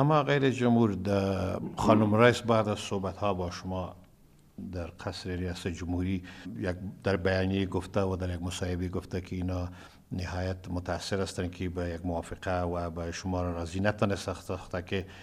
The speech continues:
این موافقت نامه هر چه زودتر امضا شود و اونا گفتن که امیدوار است که امریکا به یک موقف قرار نگیره که بالاخره تصمیم بگیره که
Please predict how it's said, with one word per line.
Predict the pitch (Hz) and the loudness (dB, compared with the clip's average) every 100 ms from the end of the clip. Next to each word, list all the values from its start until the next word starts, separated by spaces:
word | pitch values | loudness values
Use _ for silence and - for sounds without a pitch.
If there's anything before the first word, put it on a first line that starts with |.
| - - | -16 -6
این | 98 | 0
موافقت | 92 87 95 92 90 | 2 0 -2 -8 -4
نامه | 92 95 | -2 -2
هر | 92 | -2
چه | 87 85 | -6 -8
زودتر | 82 - 90 | -10 -6 -4
امضا | 87 87 107 | -2 0 0
شود | - 104 104 101 - - - | 2 4 2 2 -10 -14 0
و | 101 | 4
اونا | 104 104 101 | 6 6 4
گفتن | 104 - 107 101 | 2 0 0 0
که | 107 107 101 - - - - | 0 0 0 -6 -16 -14 -4
امیدوار | 110 104 95 113 120 | 0 2 6 10 10
است | 113 - | 10 4
که | 113 113 113 | 4 4 4
امریکا | 104 95 95 113 107 | 2 0 0 4 4
به | 101 101 | 4 0
یک | 98 98 | -2 -4
موقف | 98 95 - 147 139 | -2 -4 0 0 4
قرار | 139 117 - 117 117 110 | 4 4 4 6 8 6
نگیره | 104 107 104 | 2 2 2
که | 101 | 0
بالاخره | 90 107 98 - 101 | 2 4 4 2 0
تصمیم | 101 92 104 92 | 0 0 -2 -2
بگیره | 95 95 95 | -2 -2 -4
که | 98 | -4